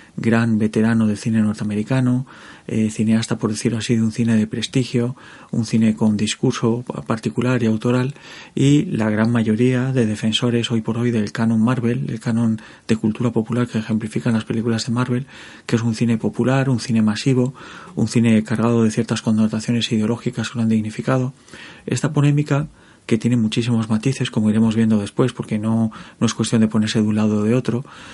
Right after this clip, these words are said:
pero nos sirve para, para hablar un poco de eso que, que, que preguntábamos en el título. ¿Qué ha sido de la alta cultura? ¿Qué ha sido del prestigio que tenía la alta cultura? ¿Qué ha sido de esa especie como de temor reverencial que tememos, que teníamos todos por la alta cultura?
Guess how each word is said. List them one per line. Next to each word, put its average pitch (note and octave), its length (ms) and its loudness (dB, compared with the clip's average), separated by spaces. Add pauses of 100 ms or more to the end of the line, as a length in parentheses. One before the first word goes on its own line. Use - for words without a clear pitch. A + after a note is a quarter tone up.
(240)
pero D3+ 240 6
nos C3+ 180 2
sirve C3+ 280 2
para, A2 520 2
para A#2 160 0
hablar B2+ 200 2
un B2 80 2
poco C#3 440 2
de A#2+ 240 0
eso A#2 200 -2
que, A2+ 420 2
que, A2 240 2
que A2+ 140 0
preguntábamos A#2 580 2
en A2 60 2
el G#2+ 100 0
título. B2 340 -6 (400)
¿Qué - 100 -2
ha C#3 60 2
sido D3+ 220 2
de C#3 60 4
la B2+ 80 2
alta A#2 180 -2
cultura? A2 480 0 (260)
¿Qué - 120 -4
ha - 20 0
sido C3+ 240 2
del B2 140 2
prestigio A2+ 640 0
que A2+ 120 -4
tenía A#2 200 0
la A#2 100 0
alta A2 180 -2
cultura? C3+ 440 -2 (460)
¿Qué C3 120 0
ha B2+ 40 0
sido B2 280 2
de A2+ 340 2
esa A#2+ 160 -2
especie - 320 -4
como A2+ 180 2
de A2 120 4
temor A#2 280 0
reverencial A#2 640 0 (360)
que G#2+ 120 -2
tememos, A2+ 320 0
que - 240 -4
teníamos A2+ 380 2
todos A#2 220 0
por A2+ 120 -4
la A2+ 80 2
alta A2+ 160 -2
cultura? B2+ 420 0